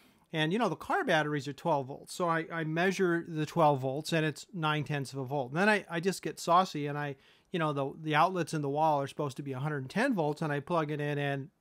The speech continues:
nine tenths of a, of a volt. Somewhere along the way, you're gonna start thinking,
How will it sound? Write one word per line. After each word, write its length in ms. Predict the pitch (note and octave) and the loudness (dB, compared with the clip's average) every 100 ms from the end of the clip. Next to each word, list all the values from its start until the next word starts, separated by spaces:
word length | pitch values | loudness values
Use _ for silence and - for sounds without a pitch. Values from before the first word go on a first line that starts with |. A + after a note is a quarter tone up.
| - | -12
nine 380 | D3 C#3+ C#3 C#3 | -4 -2 -2 -4
tenths 260 | D3+ C#3 B2+ | -6 -8 -8
of 100 | B2+ | -8
a, 100 | B2+ | -10
of 240 | C3 D3 | -12 -8
a 80 | C3+ | -4
volt. 280 | D#3+ C3+ - _ _ _ _ _ _ _ _ _ _ - | -4 -4 -8 _ _ _ _ _ _ _ _ _ _ -16
Somewhere 640 | - - A#3 D#4 G4+ F#4 | -12 -6 -2 0 2 4
along 460 | D#4+ A3+ A3+ A3+ G3+ | 4 8 8 6 4
the 80 | E3 | 2
way, 640 | E3 D3+ C#3 C3 C3 C#3+ _ _ _ _ _ _ _ _ _ - | 2 2 -2 -6 -8 -10 _ _ _ _ _ _ _ _ _ -12
you're 320 | E3+ F3 A#3+ | -2 2 2
gonna 260 | A#3 A#3 G3+ | 2 0 0
start 380 | - A3 G#3+ - | 0 0 0 -4
thinking, 540 | F#3 F3+ F3+ E3+ | -2 0 0 -2